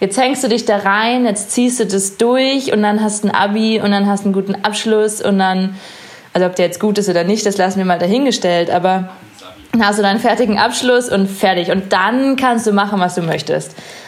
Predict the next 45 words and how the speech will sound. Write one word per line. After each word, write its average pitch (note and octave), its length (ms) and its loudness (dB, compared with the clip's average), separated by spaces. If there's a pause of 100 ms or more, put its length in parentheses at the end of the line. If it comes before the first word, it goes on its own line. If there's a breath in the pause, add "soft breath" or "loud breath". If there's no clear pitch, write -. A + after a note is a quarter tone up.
(180 loud breath)
Und G3+ 400 0
so G#3 200 2
habe A3+ 160 2
ich A3+ 80 -4
dann G#3+ 140 2
in G3+ 120 2
der F3+ 140 0
zehnten, C4+ 760 0 (100)
hat, A3 200 0
also G#3+ 240 0 (260 loud breath)
es - 160 -4
gibt D#4 160 0
tatsächlich, C#4 380 0
glaub B3+ 160 2
ich, B3+ 100 -4
keinen C4 220 0
Anlass. A#3+ 320 0
Es G3 100 -2
hat A3+ 100 0
einfach A#3+ 320 -2
wie B3+ 100 0
so A3+ 120 2
Klick C4+ 400 -2
gemacht D4+ 440 -2
und G#3+ 100 0
dann A3 100 0
dachte A#3 180 -2
ich A3+ 100 -2
mir, G#3+ 180 -2 (340 loud breath)
so, F#3 400 2 (380)
jetzt G3 300 0
lernen D4 300 2
wir E3 120 2
doch F#3 120 2
mal, F3+ 340 0
wär G3 120 2
doch B3 140 0
mal B3+ 120 2
eine B3+ 140 0
Sache. B3 320 0
Und G3 160 0
dann G#3+ 140 2
habe A3+ 100 0
ich A3+ 120 -6
gemerkt, G#3+ 480 0